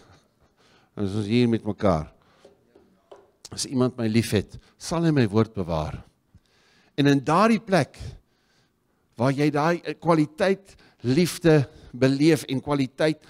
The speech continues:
lewe voor hardloop, daar sal jy so iets ontdek van God se liefde. "My Vader sal hom lief hê." Wat beteken dit? In daardie plek sal jy so aktief God se liefde beleef. En in daardie plek,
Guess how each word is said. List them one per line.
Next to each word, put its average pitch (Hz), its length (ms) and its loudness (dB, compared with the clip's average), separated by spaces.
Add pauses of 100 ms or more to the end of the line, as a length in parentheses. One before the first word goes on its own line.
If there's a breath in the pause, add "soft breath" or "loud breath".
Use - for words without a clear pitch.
lewe 131 600 0 (520 soft breath)
voor 127 180 0
hardloop, 104 500 -4 (520 soft breath)
daar 214 220 4
sal 214 240 0
jy 190 160 4
so 262 300 -2
iets 233 300 -4
ontdek 151 440 0
van 143 140 -2
God - 220 -2
se 131 100 -2
liefde. 107 260 -2 (260 loud breath)
"My 117 100 2
Vader 165 380 0
sal 127 240 -6
hom 113 160 -6
lief 104 260 -4
hê." 69 200 -10 (1500)
Wat 120 220 -2
beteken 151 360 0
dit? 113 140 -4
In 156 120 2
daardie 170 300 2
plek 185 320 0
sal - 280 0
jy 127 260 2 (320 loud breath)
so - 320 2
aktief - 500 -2
God 156 220 -2
se - 140 -2
liefde 104 400 -4
beleef. 76 600 -10 (1160 soft breath)
En 117 160 -2
in 127 160 0
daardie 156 360 2
plek, - 380 0